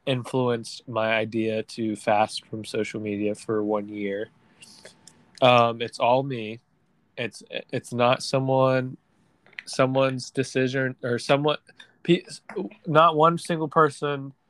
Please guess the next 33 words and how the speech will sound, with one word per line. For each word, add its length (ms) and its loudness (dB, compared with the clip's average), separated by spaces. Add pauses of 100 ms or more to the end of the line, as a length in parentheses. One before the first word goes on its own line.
(480)
or 80 6
actually, 280 4
I'll 100 0
rephrase 460 -8
it. 180 -14
The 140 -8
only 180 -6
person 460 -8
that 300 -4
said 600 -4 (240)
anything 720 -8 (260)
or 160 -4
did 320 -4
anything 640 -8 (380)
to 120 -2
cause 460 4
me 200 -2
to 120 -4
be 180 -2
on 160 2
social, 440 -6 (500)
to 160 4
not 300 2
be 80 -6
on 100 -10
social 300 -14
media 260 -6
for 260 -4
this 280 -6
year 340 -4 (340)
or 160 4
to 160 -6
do 320 2